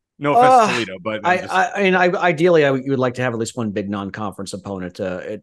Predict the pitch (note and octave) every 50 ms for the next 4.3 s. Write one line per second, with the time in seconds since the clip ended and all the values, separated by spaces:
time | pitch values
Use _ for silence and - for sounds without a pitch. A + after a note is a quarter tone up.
0 | _ - G#2 G2 F#2 F2 A#2+ A#2 G#2 F#2+ F#2+ G2+ - - B2 A#2+ B2+ A#2+ A2 -
1 | _ - - B2 A2+ G#2 - - B2+ A#2+ A2+ G2+ A#2+ A#2+ A#2 A2 G2+ G2+ G2 F2+
2 | G2+ F#2+ F2+ F#2 G2+ B2 C3 B2 D#3+ F#3 E3+ B2 B2 B2 A#2 F#2+ A#2 B2 B2+ C3+
3 | B2 - - - A#2+ G2+ G2+ F#2 - - A#2+ G#2 - G#2 F#2+ - - G#2+ F#2+ G2
4 | - - - G#2+ - -